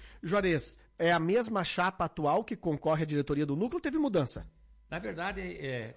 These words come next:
Speaker 2: como a gente, é, é o terceiro mandato que a gente tá por lá já, e assim, ó, é uma dificuldade, foi bom o senhor relatar isso, uma dificuldade das pessoas, é, é, participar das direções, porque assim, ó,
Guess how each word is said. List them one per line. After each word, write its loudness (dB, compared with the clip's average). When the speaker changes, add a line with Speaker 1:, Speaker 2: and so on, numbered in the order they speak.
Speaker 2:
como -8
a -8
gente, -8
é, -12
é -10
o -10
terceiro -10
mandato -8
que -10
a -6
gente -8
tá -10
por -10
lá -8
já, -14
e -12
assim, -10
ó, -10
é -8
uma -8
dificuldade, -8
foi -4
bom -6
o -4
senhor -6
relatar -2
isso, -8
uma -6
dificuldade -8
das -10
pessoas, -12
é, -10
é, -16
participar -8
das -10
direções, -10
porque -8
assim, -8
ó, -8